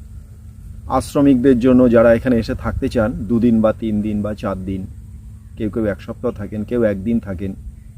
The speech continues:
তাদের জন্য এখানে থাকার, যদিও লিমিটেড জায়গা, তবু থাকার সুব্যবস্থা আছে। পায়খানা, বাথরুম, থাকার ঘর খুব সুন্দর।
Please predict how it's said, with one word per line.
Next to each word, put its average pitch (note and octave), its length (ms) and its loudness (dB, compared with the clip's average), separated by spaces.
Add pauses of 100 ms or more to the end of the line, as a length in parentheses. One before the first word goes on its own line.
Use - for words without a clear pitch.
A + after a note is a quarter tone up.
তাদের A#2+ 280 2
জন্য C4+ 200 2
এখানে B2+ 240 0
থাকার, A#2 460 0 (420)
যদিও C3 420 6 (260)
লিমিটেড D#3+ 460 4
জায়গা, A2 360 2
তবু B2+ 340 -4 (180)
থাকার A#2+ 340 -4 (360)
সুব্যবস্থা B2+ 720 4
আছে। C3+ 300 -4 (680)
পায়খানা, A#2 400 0
বাথরুম, A#2 520 0
থাকার G#2+ 380 -6
ঘর G#2+ 400 2
খুব G3 200 -4
সুন্দর। G#2+ 440 0